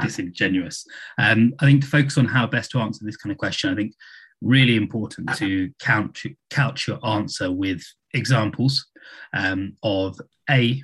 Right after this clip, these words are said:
where you've highlighted, uh, your weakness, and B, what you've done to improve. Really what they're looking for in this question is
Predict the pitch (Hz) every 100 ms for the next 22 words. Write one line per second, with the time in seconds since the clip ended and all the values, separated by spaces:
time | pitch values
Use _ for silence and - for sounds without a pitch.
0 | - 113 113 104 104 - - 110 107 95
1 | - 92 - _ _ _ _ _ _ -
2 | - 92 90 92 - - 92 90 87 113
3 | - 135 - - _ _ _ _ - _
4 | - 107 98 117 101 92 _ _ _ _
5 | _ _ _ - 113 110 98 92 - 92
6 | 90 85 - _ - - 87 78 90 85
7 | 107 143 135 113 110 113 107 104 110 -
8 | 101 92 - 107 92 - 95 92 90 82
9 | -